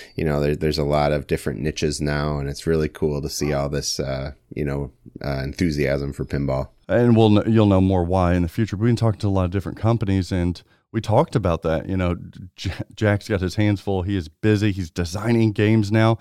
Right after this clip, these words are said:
Speaker 2: He even said publicly he was gonna take a step back. Uh, and as a representative of the Pinball Network, I'm here to say we're gonna help fill that gap.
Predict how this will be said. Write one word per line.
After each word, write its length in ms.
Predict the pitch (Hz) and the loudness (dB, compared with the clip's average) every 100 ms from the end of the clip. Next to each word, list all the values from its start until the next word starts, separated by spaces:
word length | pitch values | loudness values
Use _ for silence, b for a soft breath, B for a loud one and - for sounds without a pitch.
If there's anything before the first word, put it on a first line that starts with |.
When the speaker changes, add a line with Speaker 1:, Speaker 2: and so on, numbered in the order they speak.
| B B | B B
Speaker 2:
He 120 | - | -2
even 160 | 127 107 | 0 2
said 180 | 107 87 | 0 0
publicly 400 | 101 104 107 101 | -2 0 0 2
he 100 | 107 | 0
was 120 | 98 | 0
gonna 180 | 98 87 | 0 0
take 220 | 101 92 | -2 -4
a 40 | |
step 340 | - 107 92 - | -6 -4 -2 -2
back. 340 | 110 113 - b b b - | 0 0 -4 b b b -8
Uh, 220 | 82 80 - | -6 -6 -4
and 220 | 98 92 | -2 0
as 160 | 104 | 0
a 60 | 95 | 2
representative 800 | 101 98 92 98 95 92 92 - | 2 2 0 0 2 2 -2 -4
of 280 | - 85 82 | -4 -4 -6
the 60 | - | -4
Pinball 340 | 107 92 90 | -2 0 0
Network, 440 | 92 98 82 90 | 0 -2 -4 -4
I'm 140 | 92 90 | -4 -2
here 160 | 95 | -4
to 80 | 87 | -6
say 340 | 87 92 87 87 _ _ _ | -6 -4 -4 -4 _ _ _
we're 380 | - 87 90 104 | -16 -10 -2 0
gonna 160 | 107 101 | 2 4
help 160 | 113 | 2
fill 200 | - 117 | 2 2
that 120 | 107 95 | 2 2
gap. 340 | 98 120 | 0 0